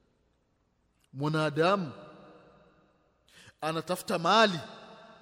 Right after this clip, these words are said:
anaona njia nyepesi ya kupata mali ni kumtoa mtoto wake kafara, mwingine anamtoa baba yake kafara,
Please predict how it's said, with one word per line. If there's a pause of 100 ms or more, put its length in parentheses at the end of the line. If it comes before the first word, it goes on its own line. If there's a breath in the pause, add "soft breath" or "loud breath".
(440 soft breath)
anaona
njia
nyepesi
ya
kupata
mali (240 loud breath)
ni
kumtoa
mtoto
wake
kafara, (280 loud breath)
mwingine
anamtoa
baba
yake
kafara,